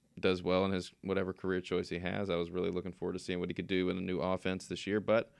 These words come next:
I get it. Health comes first. Football is a game. I get it. Makes sense. Now,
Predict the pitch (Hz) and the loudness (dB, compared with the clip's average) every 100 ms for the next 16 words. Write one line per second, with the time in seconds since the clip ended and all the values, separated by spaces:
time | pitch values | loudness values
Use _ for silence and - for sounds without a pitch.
0 | _ _ _ 98 92 87 71 95 101 - | _ _ _ -2 2 0 4 4 4 2
1 | 101 - 95 95 98 - - 95 90 90 | -4 -2 0 0 -2 -10 -8 -4 0 0
2 | 87 85 - - - _ 90 85 90 82 | 0 -4 -6 -10 -16 _ -8 0 0 0
3 | _ _ _ _ _ - - 90 - 76 | _ _ _ _ _ -8 -4 -4 -4 -8
4 | - - - _ _ _ _ - 101 87 | -10 -14 -18 _ _ _ _ -2 2 2